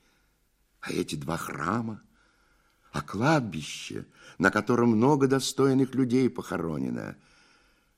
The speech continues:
опять же, три родника. Да что ты все носишься с родниками? Ну как же?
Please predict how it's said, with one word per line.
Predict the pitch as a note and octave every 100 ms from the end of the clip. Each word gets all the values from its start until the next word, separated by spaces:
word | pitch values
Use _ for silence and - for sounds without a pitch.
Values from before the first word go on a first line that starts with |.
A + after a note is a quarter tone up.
| _
опять | B1+ - E2 G#2
же, | E2+ E2+ F2+ D2 - _
три | - C#2 F2
родника. | F2+ D#2 C#2 - B1 A#1+ - _ _ _ _ _ _ _ _ _
Да | -
что | G2 - _ - C#3
ты | - _ -
все | - -
носишься | C2+ B1 C2+ D#2 D#2 - A1 - -
с | - -
родниками? | A1+ G1+ G#1 - - D#2+ - - _ _ _ _ _ _ _ _ _ _ _ _ _ -
Ну | -
как | - B2+ F#2+
же? | -